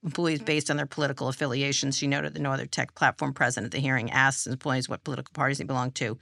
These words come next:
And then Hawley said, "Would it surprise you to learn that Forbes magazine recently reported at least three hundred current TikTok or ByteDance employees were members of the Chinese state media?"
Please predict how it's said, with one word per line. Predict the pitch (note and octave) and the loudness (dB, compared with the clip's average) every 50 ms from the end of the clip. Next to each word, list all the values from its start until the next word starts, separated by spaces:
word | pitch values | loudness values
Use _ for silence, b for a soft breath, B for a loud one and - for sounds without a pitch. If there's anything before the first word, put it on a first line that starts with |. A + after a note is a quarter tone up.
| B B B B B B B B B B B | B B B B B B B B B B B
And | F#3+ F#3 F3 F3+ F3 | 8 8 10 10 8
then | E3+ E3+ E3+ E3+ F3 - - E3 | 8 6 6 2 0 -2 2 8
Hawley | F3 G3 F#3+ F#3+ F#3 F3 | 10 10 12 10 10 6
said, | D#3+ - - D#3 D#3 D#3 D#3 | 4 6 6 6 6 6 6
"Would | D#3 D#3+ E3 | 4 2 2
it | - | 0
surprise | - F3 F3+ A#3 A3 G3 G3 F#3+ F3+ | -2 2 6 8 10 10 10 8 6
you | E3+ E3 | 2 2
to | E3 | 2
learn | D#3+ D#3 D3+ D3+ D#3 | 2 4 4 2 2
that | - - | 0 -2
Forbes | - - E3 D#3+ D#3 D3+ - | -2 0 0 0 0 0 0
magazine | D#3 D3+ D3+ D3+ C#3+ D3+ D3 D3 | 2 2 2 2 0 0 0 0
recently | D3 D3 C#3 - - D3 | 0 0 0 0 0 -2
reported | C3 - D#3+ C#3+ C#3+ C#3+ | 0 0 0 0 0 0
at | D3 | -2
least | D3+ C3 - - | -2 -2 -2 -2
three | E3 D#3 D3+ | -2 -2 0
hundred | D#3 D#3 A2 C3+ - | 0 0 -2 -2 -2
current | - - F3 D#3+ D3 - - | 0 2 2 2 2 0 -2
TikTok | - - - - - - C#3+ C#3 - | -2 -2 -2 0 2 2 2 2 0
or | D3+ | -2
ByteDance | - D3 C3+ C#3 - - C#3 C3+ C3 | 0 0 0 0 0 -2 -2 -2 -2
employees | - - D3 B2 A#2+ - | -2 -4 -4 -4 -2 -2
were | C#3+ | 0
members | C3 C3 B2+ A#2 B2+ B2+ B2+ | 0 0 0 0 -2 -4 -4
of | - | -6
the | A#2 | -6
Chinese | A#2+ - - B2+ A#2 A#2 A2+ B2 | -6 -4 -2 -2 -2 -2 -2 -4
state | - - - A2+ - | -4 -4 -4 -4 -2
media?" | - F3 F#3 F#3+ F3+ E3+ E3+ E3+ | -2 0 0 2 2 4 4 4